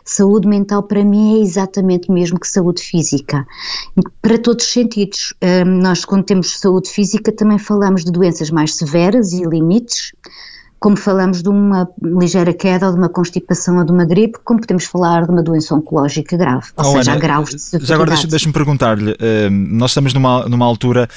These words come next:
Speaker 2: eh, em que, motivados pelo o confinamento, eh, muitos de nós, eh, começámos também a, a recorrer a, ainda mais à ajuda por, eh,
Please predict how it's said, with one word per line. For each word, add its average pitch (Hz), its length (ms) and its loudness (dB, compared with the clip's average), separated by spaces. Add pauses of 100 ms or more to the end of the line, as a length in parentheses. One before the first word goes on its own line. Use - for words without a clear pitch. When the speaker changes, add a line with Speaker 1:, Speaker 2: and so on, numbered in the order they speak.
(240)
Speaker 2:
eh, 98 400 0 (140)
em 101 80 0
que, 92 560 -4 (160)
motivados 104 560 0
pelo 113 340 -2
o 107 80 -2
confinamento, 123 920 0
eh, 104 540 0
muitos 117 260 0
de - 80 -4
nós, 117 500 0
eh, 104 360 0 (180)
começámos 113 340 -2
também 120 320 2 (300)
a, 110 300 -2
a 113 40 2
recorrer 117 380 0 (180)
a, 113 40 0
ainda 117 240 2
mais 117 260 0
à 113 120 0
ajuda 110 440 -2 (500)
por, 113 160 -2
eh, 101 140 0